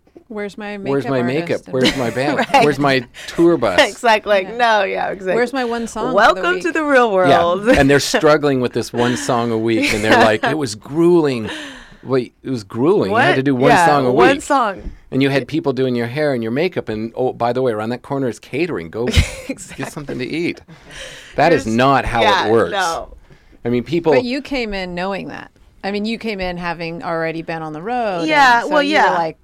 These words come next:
Speaker 3: But d-, definitely it was, like, a shock after the show, because it's like I'm on tour, and it's like all of a sudden it's like
Speaker 1: "Where's
Speaker 3: ten million
Speaker 1: my"
Speaker 3: times harder, right? You've got all these, uh, these things that y-,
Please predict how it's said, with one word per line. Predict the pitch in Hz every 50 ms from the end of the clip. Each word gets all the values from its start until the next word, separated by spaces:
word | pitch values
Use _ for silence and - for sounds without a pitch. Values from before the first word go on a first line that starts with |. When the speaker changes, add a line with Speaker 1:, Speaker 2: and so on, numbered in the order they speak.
| _ _
Speaker 3:
But | 220 233 294 311 240 226
d-, | - 262
definitely | 247 320 370 - - 440 403 311 277
it | 254
was, | 247 240 208 196 190
like, | 196 226 233 220 220 220 -
a | 220
shock | - - 233 214 214 -
after | 214 196 175 - - 175 160
the | 170 170
show, | - - 262 -
because | - 254 214 196 - 214 185 185
it's | 185 180 -
like | 202 196 196
I'm | 208 196 196 202
on | 196 190 196
tour, | - - - 196 208 226 254 285 311 311 -
and | - - 185 185 196 190
it's | 185 180 185 -
like | 196 185 180 175 - - - _ _ _ _ _ _ - -
all | 202 226
of | 240 240
a | 247
sudden | 247 - 262 247 226
it's | 220 - - 196
like | 247 220 - - _ _ _ _ _ -
Speaker 1:
"Where's | 247 -
Speaker 3:
ten | 247 254 269 269 254
million | 240 233 214 214 208
Speaker 1:
my" | 208 208
Speaker 3:
times | 196 190 196
harder, | 226 208 214 233 254 233 190 170
right? | 170 175 185 -
You've | - 190 180 175
got | 180 175 175 175
all | 175 175
these, | 175 180 175 165 -
uh, | 180 180 170 165 170
these | 165 165 160 - - - _ _
things | - 165 170 170 160
that | 165 143 139 78
y-, | 71